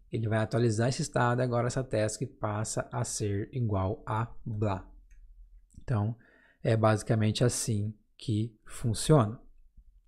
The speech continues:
Ah, perfeito. Agora, a gente precisa criar uma função que a gente vai co-, lidar com a atualização da tarefa. Então, vamos criar aqui uma função, então const,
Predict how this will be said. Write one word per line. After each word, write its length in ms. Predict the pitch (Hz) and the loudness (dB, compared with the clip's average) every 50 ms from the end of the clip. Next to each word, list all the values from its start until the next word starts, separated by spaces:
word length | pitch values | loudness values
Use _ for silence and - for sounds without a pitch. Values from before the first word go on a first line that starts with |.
| - - _ _ - - - - - - - - - - - - - | -20 -20 _ _ -20 -20 -20 -20 -20 -20 -20 -18 -16 -16 -14 -10 -2
Ah, 220 | - 147 143 151 147 - - | 2 2 2 2 0 -2 4
perfeito. 600 | - 180 208 - - 190 143 110 - - - - - - - - - - - | 6 6 6 8 6 6 4 4 2 -4 -12 -14 -16 -18 -18 -20 -20 -16 -4
Agora, 580 | - 175 185 170 147 127 135 160 180 170 120 - | 0 0 2 4 4 4 4 4 2 2 0 0
a 40 | |
gente 180 | 123 127 127 - | 0 0 0 0
precisa 220 | - 139 123 139 | 0 0 0 0
criar 220 | 139 - 135 127 127 | 0 2 2 2 2
uma 140 | 131 139 139 | 2 2 0
função 680 | - - 165 175 - - - 127 127 160 214 - - - _ _ _ _ _ _ _ _ | 0 0 0 0 0 0 0 0 0 0 -2 -4 -8 -20 _ _ _ _ _ _ _ _
que 100 | _ - | _ 0
a 40 | 156 | 0
gente 180 | 151 156 - 151 | 0 0 0 0
vai 180 | 151 151 151 | 0 0 0
co-, 140 | 156 156 196 | 0 0 -2
lidar 640 | 202 170 160 160 160 185 160 147 135 131 151 180 165 | -4 -2 0 0 2 2 4 4 4 4 2 0 -4
com 120 | - - 156 | -4 -2 -2
a 20 | |
atualização 840 | 147 - 151 156 160 147 170 160 - - - 139 127 123 127 143 143 - _ _ _ _ _ _ _ | 0 2 2 2 4 4 2 0 0 -2 -2 0 0 0 0 -2 -4 -10 _ _ _ _ _ _ _
da 120 | - 127 | -4 -4
tarefa. 540 | 123 - 151 156 160 139 120 - - - - - - - - - - - - _ _ - - - - | 0 0 0 2 2 2 0 -2 -4 -14 -18 -18 -20 -20 -20 -20 -20 -20 -20 _ _ -20 -20 -20 -16
Então, 160 | - - 117 | -10 -6 -4
vamos 180 | 110 110 113 - | -2 -2 -2 -2
criar 240 | - - 123 117 113 | -4 -2 0 0 0
aqui 160 | 110 - - | 0 0 -2
uma 80 | 117 110 | -4 -2
função, 400 | - 139 131 - - 135 135 147 | -2 -4 -4 -2 -2 -2 -2 -2
então 200 | 143 - 123 117 | -2 -2 -4 -4
const, 460 | 117 - 127 120 123 120 - - | -4 -4 -2 -2 -2 -2 -4 -4